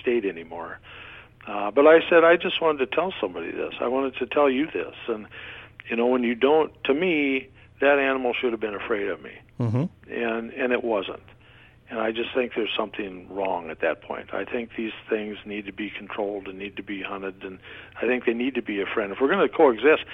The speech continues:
Speaker 1: and I have nothing against wolves. I, I like the fact that they're there. I like to listen to 'em howl. But I, I'm just fearful that if, if they start,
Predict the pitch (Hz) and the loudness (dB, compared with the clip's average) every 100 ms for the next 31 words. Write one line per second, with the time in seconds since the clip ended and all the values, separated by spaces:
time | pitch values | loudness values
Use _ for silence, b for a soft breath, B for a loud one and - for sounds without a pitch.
0 | B 151 196 131 135 131 117 104 101 - | B 0 2 2 2 2 -4 -4 -6 -4
1 | 101 92 80 117 123 - B B - 117 | -4 -4 -4 -2 -2 -2 B B -2 2
2 | 127 - 123 135 120 - 113 113 101 110 | 2 2 -2 0 0 -2 -8 -6 -4 -2
3 | 110 107 101 98 110 101 104 - 120 110 | -2 -2 -2 -2 -2 -4 -4 -6 -10 -12
4 | 107 104 107 104 107 - B B B B | -10 -8 -6 -6 -8 -12 B B B B
5 | B B - 123 127 127 123 123 - 117 | B B 2 4 4 4 4 2 -2 -4
6 | 110 123 98 - - - - 151 151 110 | 0 0 0 -6 -16 -16 2 2 4 2
7 | 107 104 107 98 - - - 117 - - | 2 0 -2 -4 -10 -16 -10 -10 -8 -6
8 | 120 - - 117 107 | -4 -2 0 0 0